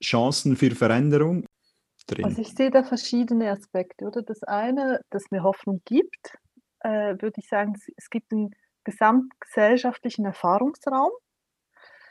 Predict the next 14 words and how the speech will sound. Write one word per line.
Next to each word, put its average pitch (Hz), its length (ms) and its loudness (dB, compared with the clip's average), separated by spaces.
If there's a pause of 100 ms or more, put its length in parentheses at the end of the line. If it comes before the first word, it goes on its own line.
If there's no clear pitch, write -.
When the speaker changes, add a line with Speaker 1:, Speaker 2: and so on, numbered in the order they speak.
(280)
Speaker 2:
wo 240 340 -2
wir 262 160 4
jetzt, - 360 -4 (500)
mh, 208 500 -4
teilweise 226 580 0
auch 202 240 2
eine, 202 380 -4
eine, 185 420 -6 (280)
bis - 120 -10
zum 202 160 -4
gewissen 226 420 -2
Grad 214 260 -4
eine 190 100 -8
Suffizienzerfahrung 262 1300 0